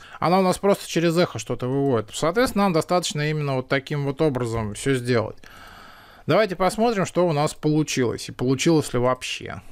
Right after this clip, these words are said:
Ну, вывести получилось, но только не там, где надо. Неправильно я хук взял.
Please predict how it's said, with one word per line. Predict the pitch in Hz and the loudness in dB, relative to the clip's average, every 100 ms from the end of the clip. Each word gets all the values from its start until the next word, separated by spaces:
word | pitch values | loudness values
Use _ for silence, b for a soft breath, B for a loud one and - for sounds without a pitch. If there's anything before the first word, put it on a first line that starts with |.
| B B B | B B B
Ну, | 208 240 | 2 4
вывести | 170 247 220 185 175 | 6 4 4 2 -2
получилось, | 196 208 - 285 247 - | -2 -2 2 4 4 4
но | 175 | 0
только | 262 - | 0 2
не | 220 | 2
там, | - 180 170 | 4 0 2
где | 170 | 0
надо. | 175 123 95 82 - B B - | 0 0 -4 -10 -14 B B -2
Неправильно | 147 190 202 151 135 | 2 4 4 4 0
я | 143 | -2
хук | - 202 147 | 2 0 0
взял. | 123 139 113 - | 0 2 0 -2